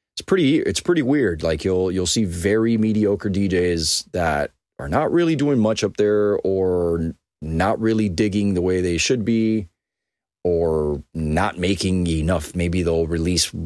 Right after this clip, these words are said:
two songs in a year rather than, you know, being focused on, like, "Yo, let's, let's make more art." So again, I've,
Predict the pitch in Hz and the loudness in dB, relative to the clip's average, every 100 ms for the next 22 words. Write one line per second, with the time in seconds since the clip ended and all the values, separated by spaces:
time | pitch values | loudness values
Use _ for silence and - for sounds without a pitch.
0 | 82 - - 110 98 - 92 92 85 85 | -10 -6 -4 0 0 0 0 -2 -2 -2
1 | 80 101 117 110 107 90 _ _ _ _ | 0 2 2 2 2 -2 _ _ _ _
2 | _ _ _ _ - 82 95 98 104 92 | _ _ _ _ -4 0 2 2 0 0
3 | 95 92 92 87 - _ 107 113 78 76 | 0 0 0 -4 -8 _ -2 0 0 -4
4 | _ 87 92 95 87 - 110 107 87 92 | _ -6 -2 0 0 0 0 0 -2 -2
5 | 80 78 90 78 - - 80 - 90 82 | -2 -2 -2 -2 -4 -6 -6 -2 -4 -2
6 | 87 78 90 92 - - - 90 85 76 | -4 -2 0 -2 -2 -4 -2 0 0 -2
7 | - _ _ _ 87 82 92 80 - 82 | -8 _ _ _ -2 0 0 -2 -2 -2
8 | 80 78 - | -2 -4 -8